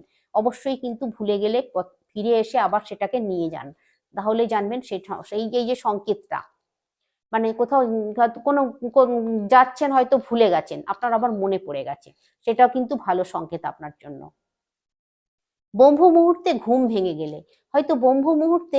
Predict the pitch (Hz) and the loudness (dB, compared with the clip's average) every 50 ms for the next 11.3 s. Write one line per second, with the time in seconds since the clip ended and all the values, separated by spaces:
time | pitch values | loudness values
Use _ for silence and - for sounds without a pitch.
0 | 277 277 - _ - 240 226 247 285 285 285 277 254 247 - 277 262 269 254 226 | -2 -4 -8 _ 0 2 2 4 2 0 0 -2 -4 -2 0 -2 0 4 2 2
1 | 220 - 254 240 240 226 226 226 247 254 247 254 277 277 - _ - 214 175 160 | 4 4 2 0 2 0 -2 -4 -4 -4 -4 -4 -6 -6 -8 _ -6 -4 -4 -2
2 | 160 160 156 156 _ - 175 - - 185 190 - 220 220 208 208 226 214 - - | -4 -6 -8 -8 _ -14 -14 -8 -8 -8 -6 -4 -4 -4 -2 -2 -2 -4 -6 -8
3 | 185 175 175 175 185 170 165 _ - 165 - - 147 - _ - 151 143 139 - | -8 -8 -8 -8 -10 -12 -14 _ -14 -14 -14 -14 -16 -18 _ -20 -20 -20 -20 -20
4 | _ _ _ _ _ _ _ _ - 214 208 247 240 247 247 254 247 226 262 254 | _ _ _ _ _ _ _ _ -12 0 2 4 4 4 2 -2 -4 -4 -6 -8
5 | - - 254 226 - - 185 160 175 180 - - 160 160 160 - - 147 165 - | -4 -4 -4 -4 -4 -6 -6 -4 -4 -6 -6 -10 -12 -12 -12 -14 -16 -16 -16 -18
6 | _ _ _ 185 - 214 208 208 208 - 220 214 240 220 202 180 175 180 190 185 | _ _ _ -10 -4 -4 -4 -4 -4 -10 -14 -12 -10 -10 -8 -8 -6 -8 -8 -10
7 | - _ 226 196 - - 196 196 226 240 233 _ 226 196 165 - 165 156 143 - | -12 _ -20 -16 -10 -8 -6 -4 -4 -6 -6 _ -12 -12 -12 -14 -18 -18 -16 -16
8 | - - - 151 - _ 139 147 - _ _ _ _ _ _ _ 208 226 240 240 | -18 -18 -20 -20 -18 _ -20 -20 -20 _ _ _ _ _ _ _ -2 -2 0 0
9 | 247 247 233 226 226 226 226 - 240 208 - - 226 220 208 202 202 190 196 190 | -2 -2 -4 -4 -6 -6 -4 -4 -4 -4 -4 -6 -6 -6 -6 -6 -4 -4 -4 -4
10 | 185 202 202 202 185 170 165 180 - - - 202 196 175 170 - 190 170 170 165 | -4 -4 -2 -2 -2 -2 -4 -8 -12 -14 -14 -12 -10 -10 -10 -10 -10 -8 -8 -8
11 | 165 160 165 156 156 165 | -8 -8 -8 -8 -8 -8